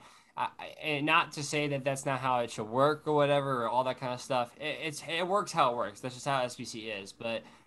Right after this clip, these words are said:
you know, I, I think, I think Trinity Valley versus John Cooper would have been a little bit different of a game, and I, I think John Cooper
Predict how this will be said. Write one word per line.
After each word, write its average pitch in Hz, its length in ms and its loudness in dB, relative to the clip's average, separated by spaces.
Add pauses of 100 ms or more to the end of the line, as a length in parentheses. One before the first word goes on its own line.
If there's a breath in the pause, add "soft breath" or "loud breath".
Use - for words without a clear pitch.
you 135 140 -2
know, 131 160 4
I, 113 220 0 (100)
I 147 100 4
think, 151 380 -6
I 131 80 -6
think 143 220 -6
Trinity 131 260 -4
Valley 113 240 -2
versus 107 240 -8
John 104 240 -6
Cooper 104 240 -12
would 104 140 -14
have 98 80 -14
been 101 100 -12
a 98 80 -12
little 98 160 -12
bit 98 180 -14
different 98 320 -14
of 85 60 -12
a 101 100 -16
game, 90 320 -12 (160)
and 110 100 -10
I, 113 220 -4
I 113 40 -10
think 117 200 -10
John 107 220 -6
Cooper 107 340 -12